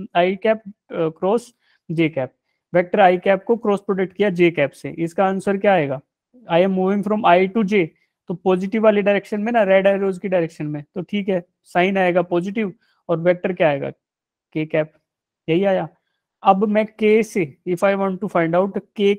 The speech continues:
cap cross I cap, अगर मुझे ये फाइंड आउट करना है, देखो K cap, K cap cross I cap, तो मैं मूव कर रहा हूँ रेड एरोज की डायरेक्शन में, तो साइन आएगा पॉजिटिव, पॉजिटिव है, और वेक्टर क्या आएगा? J cap।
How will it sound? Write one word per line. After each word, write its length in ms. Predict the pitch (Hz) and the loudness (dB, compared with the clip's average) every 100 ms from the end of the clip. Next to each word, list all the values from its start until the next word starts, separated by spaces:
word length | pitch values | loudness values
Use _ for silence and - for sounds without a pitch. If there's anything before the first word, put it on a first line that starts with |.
| 208 | 4
cap 320 | 214 220 240 - _ _ | 4 2 -6 -10 _ _
cross 380 | - 185 233 240 _ _ _ _ _ _ - | -2 0 0 -2 _ _ _ _ _ _ 0
I 160 | 170 165 147 | 2 2 -4
cap, 120 | 131 _ _ _ _ _ _ _ _ _ _ - | -8 _ _ _ _ _ _ _ _ _ _ -8
अगर 140 | 160 | -4
मुझे 240 | 175 185 208 | -4 -2 0
ये 80 | 214 | 2
फाइंड 240 | 214 185 | 2 2
आउट 160 | 180 165 | 0 0
करना 240 | 147 143 | -6 -6
है, 100 | 143 - _ _ _ _ 170 | -10 -14 _ _ _ _ -4
देखो 420 | 175 180 175 - | -4 -4 -8 -2
K 100 | 196 196 | 0 2
cap, 260 | 208 208 - 190 196 | 0 0 -2 -8 -4
K 120 | 185 208 | 0 2
cap 180 | 214 - | 0 0
cross 260 | 202 240 - - | -2 -2 -4 -4
I 120 | 165 151 160 | -4 -2 -4
cap, 120 | 151 _ _ _ 180 | -6 _ _ _ -4
तो 40 | |
मैं 120 | 190 | 0
मूव 260 | 202 202 202 | 0 0 2
कर 160 | 208 202 | 2 4
रहा 100 | 214 | 2
हूँ 80 | 214 | 2
रेड 180 | 214 | 2
एरोज 300 | 220 214 214 | 2 2 -2
की 100 | 220 | -4
डायरेक्शन 380 | 214 208 190 202 | -4 -4 -4 -6
में, 120 | 175 165 | -6 -6
तो 100 | 175 | -4
साइन 320 | 190 185 196 | -2 0 0
आएगा 200 | 196 202 | 0 0
पॉजिटिव, 500 | 196 185 202 226 175 151 _ - | -2 -4 -4 -4 -4 -6 _ -6
पॉजिटिव 380 | 160 170 196 | -6 -4 -4
है, 160 | 185 185 _ _ 190 | -4 -6 _ _ -2
और 100 | 175 | 2
वेक्टर 340 | 185 - 214 | 2 2 0
क्या 140 | 208 | 4
आएगा? 220 | 190 165 143 _ _ _ - | 2 2 -4 _ _ _ -18
J 260 | 151 156 151 | -8 -6 -4
cap। 200 | 156 | -4